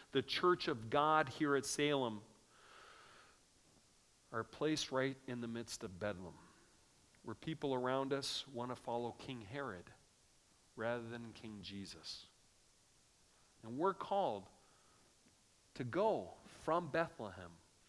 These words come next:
to Bedlam and beyond. And that "and the beyond" part is that third and final prophecy that Matthew talks about here, that he would be called a Nazarene.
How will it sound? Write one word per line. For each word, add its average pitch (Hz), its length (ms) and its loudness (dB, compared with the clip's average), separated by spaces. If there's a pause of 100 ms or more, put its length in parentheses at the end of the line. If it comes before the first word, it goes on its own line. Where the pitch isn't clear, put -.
(920)
to 226 200 0
Bedlam 107 540 4 (1800)
and 151 260 -6
beyond. 123 380 -4 (1700)
And 135 120 0
that 160 240 6
"and 180 260 6
the 165 60 4
beyond" 160 540 4
part 131 220 6
is 127 160 -2
that 131 180 4 (160)
third 160 440 6
and 135 220 -2 (100)
final 170 340 2
prophecy 165 680 2
that 131 200 0
Matthew 151 400 0
talks 165 360 0
about 120 280 4
here, 143 320 2 (760)
that 139 160 12
he 220 240 12
would 226 240 8
be 202 80 2
called 165 560 12 (300)
a 143 80 6
Nazarene. 131 800 2